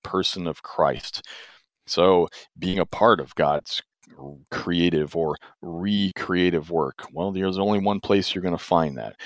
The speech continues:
There's only one place you're gonna find what it means to be free of sin, as the flood kind of shows us what is God's goal and purpose.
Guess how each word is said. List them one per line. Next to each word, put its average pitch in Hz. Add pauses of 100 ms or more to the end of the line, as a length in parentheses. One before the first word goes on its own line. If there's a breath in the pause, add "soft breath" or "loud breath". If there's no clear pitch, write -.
(140 loud breath)
There's 80
only 92
one 101
place 110
you're 92
gonna 87
find 110 (320 loud breath)
what 101
it 98
means 104
to 101 (400 loud breath)
be 101
free 127
of 82
sin, 87
as 82
the 90
flood 87
kind 82
of 80
shows 90
us 78
what 82 (140)
is 85
God's 82
goal 85
and 73 (480 loud breath)
purpose. -